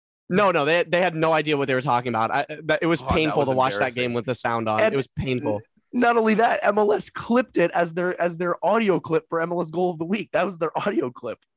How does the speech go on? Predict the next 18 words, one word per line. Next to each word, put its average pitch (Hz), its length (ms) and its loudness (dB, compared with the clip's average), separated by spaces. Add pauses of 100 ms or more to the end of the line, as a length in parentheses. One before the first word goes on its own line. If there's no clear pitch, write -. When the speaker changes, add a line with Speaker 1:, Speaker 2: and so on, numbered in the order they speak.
(140)
Speaker 2:
Was 151 140 -4
him. 180 360 0
Speaker 1:
Yeah, 127 220 2
it 151 60 -2
was 151 180 -2
bad. 123 360 0
And 147 80 0
they 175 80 6
were 180 80 4
also 185 420 2 (140)
mispronouncing 147 760 0
Speaker 2:
Oh, 107 40 -10
man. 107 340 -14
Speaker 1:
they 147 120 2
were 160 140 2
also 160 200 2
mispronouncing, 147 760 0
uh, 117 220 0